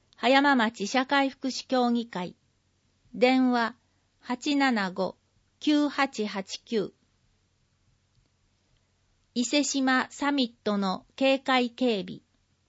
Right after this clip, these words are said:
神奈川県警では、多くの人が密集する公共交通機関や繁華街などで広範囲な警戒警備を行います。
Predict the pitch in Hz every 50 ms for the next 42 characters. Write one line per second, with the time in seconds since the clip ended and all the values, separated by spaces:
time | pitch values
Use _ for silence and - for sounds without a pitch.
0 | _ _ _ _ _ _ _ _ _ _ _ _ _ _ _ _ _ - 285 285
1 | 302 294 294 302 294 302 311 - 302 285 277 269 - 196 190 196 190 196 202 202
2 | 185 185 - _ _ _ _ _ _ _ _ _ 247 294 302 294 - 240 220 214
3 | 208 233 226 _ 214 208 202 190 196 190 _ _ - 226 233 226 - - 302 294
4 | 277 - - 262 247 269 - - - 277 285 294 - - 285 277 277 269 - 262
5 | 262 269 285 - - 285 285 - - - _ 240 214 214 208 202 196 196 185 190
6 | - _ _ _ _ _ _ _ - 277 294 294 294 320 294 277 262 240 226 220
7 | 214 220 220 226 220 214 208 196 196 202 220 _ _ _ _ _ _ - 285 302
8 | 311 285 294 311 302 294 269 240 220 208 202 214 220 - 269 269 277 277 - 285
9 | 277 269 277 - 269 262 240 202 202 185 180 165 160 - 196 _ 226 214 208 196
10 | 190 190 190 190 185 190 - - - -